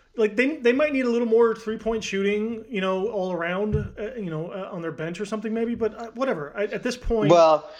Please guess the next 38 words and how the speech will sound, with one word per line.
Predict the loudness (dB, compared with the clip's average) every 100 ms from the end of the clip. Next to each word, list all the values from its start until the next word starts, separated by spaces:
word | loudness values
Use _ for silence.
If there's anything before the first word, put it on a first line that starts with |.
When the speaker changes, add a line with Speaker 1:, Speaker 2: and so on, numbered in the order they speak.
| -20 _
Speaker 2:
there's | 4 6 4
no, | 4 4
there's | 2 0
no | -2 -4
denying | -4 -4 -4 -4
Be-, | -4 -4 -6 -4
losing | 0 2 0 4
Bellinelli | 4 4 0 -2 -2 -6 -8
hurt | -4 0 0 0
more | -4 -2
than | 0 -2 -4
even | -8 -4 0
I | 4 2
thought | 4 2 2 -2 _ 0
was | 2
Speaker 1:
Yeah, | 4
Speaker 2:
possible. | 2 0 -6 -4
Speaker 1:
but | -2
you | 0
can | 0
Speaker 2:
But | 0
Speaker 1:
find | -2 0 0
those | -2
guys, | -4 -6
I | -8
think. | -8 -8
You | -4
know, | -4
there, | -4 -6
some | -8 -6
guys | -2 -2
are | -2
gonna | -4
get | -6 -6
cut. | -4 -4 -4 -8
Some | -8 -6
guys | -6 -6
are, | -6